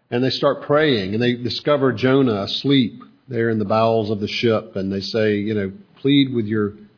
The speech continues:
God that he might deliver us." And Jonah explains who he is and what's, what's happening, and, um, you know, what, eventually what they have to do to save their ship, namely toss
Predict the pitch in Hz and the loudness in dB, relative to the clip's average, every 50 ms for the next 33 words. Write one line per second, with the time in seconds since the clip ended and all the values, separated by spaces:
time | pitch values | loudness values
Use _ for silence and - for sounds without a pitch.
0 | _ - 135 139 156 147 117 101 90 85 90 98 95 95 113 113 107 107 107 104 | _ 0 2 4 4 4 4 2 0 -2 -2 -4 -4 -2 -2 0 0 0 2 0
1 | 104 92 - - - _ _ _ _ - 131 135 120 131 143 151 147 120 104 92 | 0 -2 -6 -12 -20 _ _ _ _ 2 4 4 6 4 4 4 4 4 4 2
2 | 76 - - - - - - - - _ _ _ _ _ _ _ _ _ _ _ | 0 -2 -6 -10 -10 -10 -10 -12 -16 _ _ _ _ _ _ _ _ _ _ _
3 | _ _ _ - 104 101 98 98 95 90 101 101 107 110 104 95 - - - 104 | _ _ _ -8 -6 -4 -4 -2 -2 0 0 2 2 2 2 0 -2 -4 -2 0
4 | 107 107 107 107 104 104 - 120 117 104 95 95 107 113 107 104 104 110 104 95 | 2 4 4 2 2 2 2 2 2 2 2 4 4 4 4 4 2 0 0 -2
5 | 92 92 101 107 98 - - - - 120 107 101 - - - 123 131 135 - - | -4 -4 -2 -4 -4 -6 -10 -12 -8 -6 -6 -6 -6 -4 0 2 2 2 2 0
6 | 104 92 92 101 110 107 - - _ _ _ _ _ _ _ _ _ _ _ _ | -4 -4 -4 -4 -6 -8 -10 -16 _ _ _ _ _ _ _ _ _ _ _ _
7 | _ _ _ 113 104 104 104 101 101 101 101 101 101 101 101 98 98 92 95 95 | _ _ _ -2 0 0 2 2 2 2 0 0 0 0 2 2 0 0 -2 -6
8 | 90 90 - _ _ _ _ - 120 107 98 98 107 104 92 107 110 98 98 120 | -8 -12 -16 _ _ _ _ 0 2 2 2 2 2 0 0 0 0 2 2 2
9 | 127 - 110 95 95 95 104 101 101 95 101 104 - - - 101 92 107 123 131 | 2 2 0 0 0 0 0 0 0 -2 -2 -4 -6 -8 -10 -4 0 4 4 6
10 | 117 98 92 98 104 98 - - 104 98 95 95 95 90 95 - _ _ _ - | 6 4 4 2 0 -2 -4 -4 -4 -2 -2 -2 -2 -4 -8 -12 _ _ _ -10
11 | - - 113 110 107 92 101 90 87 - - - 185 - 76 67 - - - _ | -2 2 4 4 4 2 0 -4 -6 -2 0 2 4 4 4 0 -4 -10 -16 _
12 | - 104 101 95 90 87 87 85 - - - 107 101 95 - - | -4 -2 -2 0 -2 -2 -4 -6 -4 0 2 2 2 2 0 -4